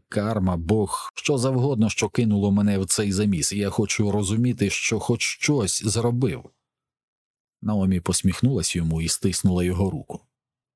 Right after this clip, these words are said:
«А ти симпатичний, коли розмовляєш про шляхетність, проте тобі варт частіше направляти погляд вдалечінь». «Ти кипкуєш з мене?» «Ага», — сказала жінка, — «кипкую. Хочеш, підемо зі мною домів?»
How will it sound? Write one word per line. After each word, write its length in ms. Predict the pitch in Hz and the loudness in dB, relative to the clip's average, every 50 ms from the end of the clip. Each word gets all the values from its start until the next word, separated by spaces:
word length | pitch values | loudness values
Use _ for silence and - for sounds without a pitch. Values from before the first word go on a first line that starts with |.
| _ _ _ _ | _ _ _ _
«А 120 | 131 131 | -2 0
ти 120 | 127 180 165 | 0 0 0
симпатичний, 760 | - - 196 190 - 214 208 - 156 135 - - 156 151 143 | 0 0 0 0 0 -2 0 0 -2 -2 2 0 0 0 2
коли 260 | - 151 131 113 98 | 0 0 2 2 2
розмовляєш 640 | 95 98 92 95 104 101 95 98 92 92 92 90 | 0 0 2 2 2 2 2 2 0 0 0 -2
про 200 | - - 107 101 | -2 -2 -2 -2
шляхетність, 880 | 95 - - 101 95 - - 87 82 - - 90 87 - - - - - | 0 0 0 0 0 0 -2 -2 0 0 0 0 0 -2 -4 -6 -8 -4
проте 400 | _ 170 165 165 - - 165 160 | _ -2 -2 0 -2 -2 -2 -2
тобі 300 | 135 - 151 131 135 135 | 0 -2 0 2 2 2
варт 380 | 127 123 123 123 117 104 - - | 2 2 0 0 -2 -4 -6 -4
частіше 600 | - - - - 110 - - - 120 104 - 117 | -6 -2 -2 0 -2 0 0 0 0 2 2 2
направляти 560 | 107 104 101 110 107 104 104 104 98 - 104 | 2 2 2 0 0 2 0 0 0 0 -2
погляд 420 | 90 - 107 92 87 92 92 85 95 | 0 2 2 2 2 0 0 0 0
вдалечінь». 720 | 90 90 98 98 92 92 87 - - - 80 64 - - _ _ _ _ _ _ _ _ _ _ _ _ _ _ _ _ | 0 0 0 2 2 0 -2 -2 -2 -4 -4 -6 -6 -10 _ _ _ _ _ _ _ _ _ _ _ _ _ _ _ _
«Ти 200 | - 110 95 82 | -2 -2 -2 -2
кипкуєш 640 | - - 98 - - - - 101 107 120 110 101 | -2 -2 -4 -4 -2 -2 0 0 2 2 0 0
з 80 | 92 87 | 0 0
мене?» 340 | 87 82 78 65 - 90 - _ _ _ _ _ _ _ _ _ _ _ _ _ | 0 0 0 -2 -6 -8 -12 _ _ _ _ _ _ _ _ _ _ _ _ _
«Ага», — 340 | 151 147 147 151 165 190 | -4 -2 -2 -2 -2 -2
сказала 460 | 190 - - - 117 98 104 92 92 92 | -2 -2 -2 -2 -2 0 0 0 0 0
жінка, — 320 | 85 90 90 85 - 104 | 0 0 -2 0 0 -2
«кипкую. 600 | - - 208 202 - - - 135 131 131 139 139 - _ _ _ _ _ | 0 0 -4 -4 0 0 0 2 2 0 -2 -6 -10 _ _ _ _ _
Хочеш, 640 | - - - - 254 - - 110 98 - - - - _ _ _ | -10 -6 -2 -2 -2 0 0 -2 -2 -2 -4 -6 -10 _ _ _
підемо 400 | _ 120 101 95 98 92 92 92 | _ 0 2 2 2 2 2 2
зі 160 | 92 87 95 92 | 2 0 -2 -2
мною 300 | 90 87 85 80 82 82 | 0 -2 -2 -2 -2 -4
домів?» 500 | 78 80 95 87 82 71 60 52 - | 0 0 0 0 2 -2 -4 -6 -10